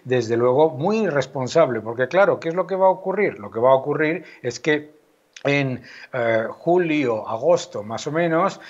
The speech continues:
el gobierno se va a encontrar con un agujero fiscal de tal calibre que va a tener que acudir a mecanismos, eh, del mede o cualquier otro de la Unión Europea.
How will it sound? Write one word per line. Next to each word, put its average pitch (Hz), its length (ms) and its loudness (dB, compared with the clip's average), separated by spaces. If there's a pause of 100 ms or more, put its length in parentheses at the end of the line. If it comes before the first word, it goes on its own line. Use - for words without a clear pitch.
(140)
el 123 200 -2
gobierno 139 560 0
se - 120 -8
va 110 80 -4
a 113 40 -4
encontrar 123 500 2
con 110 160 -8
un 117 120 -6
agujero 123 460 -4
fiscal 127 560 2
de 113 160 -8
tal 135 340 0
calibre 147 600 0 (220)
que 139 120 0
va 131 180 6
a 120 80 2
tener 147 260 -4
que 139 120 -2
acudir 131 540 -2
a 139 100 -6
mecanismos, 131 880 -4 (360)
eh, 127 380 2
del 120 540 2
mede 143 800 2
o 117 120 0
cualquier 123 380 -4
otro 135 320 0
de 107 80 -4
la 107 80 -2
Unión 117 240 -4
Europea. 175 640 4